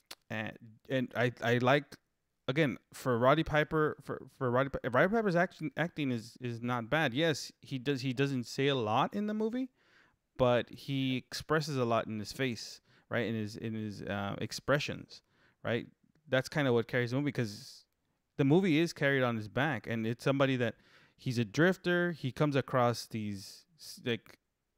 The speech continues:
this group, this militant group. He tries to help somebody, then he finds the glasses, and he puts the glasses on, and he starts seeing that the world is actually being ran by, like, s-, subliminal messaging,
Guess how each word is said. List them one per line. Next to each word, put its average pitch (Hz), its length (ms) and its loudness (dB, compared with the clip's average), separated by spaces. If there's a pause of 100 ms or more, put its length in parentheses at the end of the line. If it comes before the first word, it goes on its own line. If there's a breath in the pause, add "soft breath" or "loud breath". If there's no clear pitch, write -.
(100)
this 117 180 -6
group, 147 520 4
this 120 140 -2
militant 156 340 2
group. 156 160 -2
He - 80 -12
tries 117 200 -4
to 107 40 -6
help 143 200 0
somebody, 160 380 0
then 123 120 -2
he 110 80 -2
finds 117 300 -4
the 107 60 -6
glasses, 165 520 -2
and 117 140 -4
he 117 80 -4
puts - 240 -10
the 110 60 -10
glasses 117 340 -4
on, 175 180 0
and 131 60 0
he 123 60 0
starts 123 260 -2
seeing 143 280 -2
that 104 160 -8 (260 soft breath)
the 208 100 6
world 240 200 6
is 180 80 2
actually 180 340 -2
being 151 280 0
ran 123 460 0 (260)
by, 117 320 2
like, 113 160 -4 (260)
s-, - 220 -12 (120)
subliminal 127 500 2
messaging, 120 420 -2